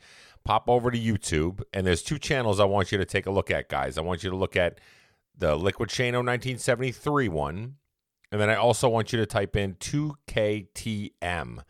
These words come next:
and you'll see our Two Kitchen Tables and a Microphone channel as well that we're doing live streams. So we've, I've got all kinds of stuff going on right now, not only with the podcast, not only with the interviews,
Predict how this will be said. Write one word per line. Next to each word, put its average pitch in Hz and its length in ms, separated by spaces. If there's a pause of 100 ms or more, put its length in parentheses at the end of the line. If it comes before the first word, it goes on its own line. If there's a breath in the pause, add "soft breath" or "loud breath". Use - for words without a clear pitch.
(380 soft breath)
and 90 80
you'll 95 140
see 104 420
our 90 160
Two 127 220
Kitchen 110 320
Tables 98 340
and 92 80
a 90 40
Microphone 71 800 (520 soft breath)
channel 90 480
as 78 180
well 76 540 (340 soft breath)
that 90 100
we're 90 80
doing 87 240
live 80 280
streams. 62 580
So 110 240
we've, 135 340 (320)
I've 120 180
got 123 240
all 95 340
kinds 90 400
of 82 40
stuff - 280
going 80 240
on 73 140
right 62 200
now, 53 300 (340 loud breath)
not 101 160
only 120 140
with 123 140
the 107 80
podcast, 85 760
not 104 140
only 120 160
with 123 160
the - 180
interviews, 76 720